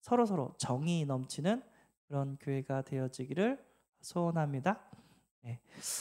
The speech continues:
하나님 아버지 감사합니다. 오늘 말씀처럼 다윗과 요나단처럼 진짜,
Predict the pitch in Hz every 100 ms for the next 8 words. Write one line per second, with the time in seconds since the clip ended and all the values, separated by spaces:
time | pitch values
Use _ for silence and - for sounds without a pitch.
0 | - - 208 214 208 202 202 190 170 175
1 | 190 185 185 175 170 180 214 175 175 180
2 | 160 151 180 170 165 185 175 156 - 156
3 | 180 - 196 190 175 151 175 175 175 165
4 | 175 175 - - - - - - - -
5 | - 185 185 151